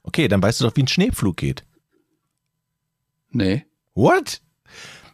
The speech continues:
Speaker 2: Ich kenn Schneepflug, ich hab auch direkt an ein Aufräumfahrzeug gedacht.
Speaker 1: Ja, das ist ja okay, aber wie hast du den Skifahren gelernt?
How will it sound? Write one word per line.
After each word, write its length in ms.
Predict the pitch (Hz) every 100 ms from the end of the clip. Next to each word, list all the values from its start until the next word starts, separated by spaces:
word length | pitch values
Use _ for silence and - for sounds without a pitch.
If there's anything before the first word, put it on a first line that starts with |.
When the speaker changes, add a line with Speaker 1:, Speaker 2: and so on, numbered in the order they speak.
| _ -
Speaker 2:
Ich 120 | - -
kenn 180 | 165
Schneepflug, 600 | 160 - 135 - 190 185
ich 260 | - 120 -
hab 120 | 127
auch 140 | 151 -
direkt 420 | 254 - - -
an 240 | 143 156
ein 160 | 165 147
Aufräumfahrzeug 1300 | 185 247 - 120 117 - - _ - 117 113 - 98
gedacht. 460 | - - 80 - - -
Speaker 1:
Ja, 240 | 123 147 196
das 160 | 131 -
ist 60 |
ja 80 | 160
okay, 240 | 139 185
aber 180 | 120 113
wie 120 | 127
hast 140 | 151 -
du 60 |
den 100 | 147
Skifahren 480 | 131 - - 160 110
gelernt? 460 | 98 87 85 78